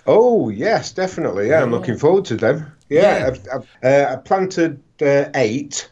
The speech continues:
Speaker 1: and then I had a bit of a mishap where I dropped a propagator lid and decapitated two of the plants.
Speaker 2: Oh, no.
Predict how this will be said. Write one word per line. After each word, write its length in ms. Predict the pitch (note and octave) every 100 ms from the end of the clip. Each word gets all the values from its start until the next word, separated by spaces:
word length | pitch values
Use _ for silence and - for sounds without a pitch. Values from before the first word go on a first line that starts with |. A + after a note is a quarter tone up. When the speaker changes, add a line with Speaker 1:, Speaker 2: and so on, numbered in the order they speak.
| _
Speaker 1:
and 160 | G#2 A#2
then 280 | A#2+ A2+ A2
I 80 | A#2+
had 100 | B2+
a 40 |
bit 140 | C3+
of 80 | A#2
a 40 | A#2+
mishap 500 | C3+ C3+ A2+ C#3+ C#3
where 180 | A#2+ A2+
I 60 |
dropped 280 | A2+ C#3 C3+
a 40 |
propagator 640 | A2+ C3 C3+ - A#2 A2 A2
lid 220 | A2 A2
and 280 | A2 A2 A2+
decapitated 840 | A#2+ A2+ C3+ C3+ - G#2+ G#2+ G2+
two 160 | C3+ B2+
of 100 | F#2
the 60 |
plants. 480 | F2+ G2 A#2 D3 D#3
Speaker 2:
Oh, 40 |
no. 60 | D#3+